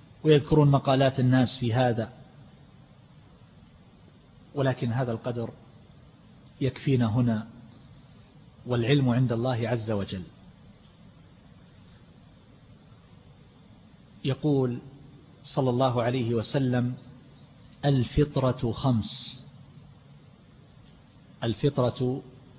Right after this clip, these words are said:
خمس، هذا اللفظ يشعر بالتخصيص والحصر، يشعر بالحصر،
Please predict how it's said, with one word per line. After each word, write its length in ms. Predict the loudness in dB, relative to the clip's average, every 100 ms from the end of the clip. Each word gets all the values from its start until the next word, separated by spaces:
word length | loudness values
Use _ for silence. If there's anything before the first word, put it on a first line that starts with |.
| -20 -20 -20 -20
خمس، 600 | -8 -2 0 0 -6 -16 -20 -20 -20 -20 -20 -20 -20 -20 -20 -20 -20 -20 -20 -14
هذا 320 | 0 4 4
اللفظ 420 | 4 2 2 0 -2 -10 -20 -20 -20 -20 -20 -20 -20 -8
يشعر 680 | 4 6 6 2 2 4 4
بالتخصيص 1000 | 2 0 0 -4 -4 -4 -2 -2 -6 -14 -8
والحصر، 460 | -6 -4 -6 -6 -12 -16 -20 -20 -20 -20 -20 -20 -20 -20 -20 -20 -20 -20 -20 -20 -20 0
يشعر 280 | 2 2 0
بالحصر، 480 | 0 -2 -4 -6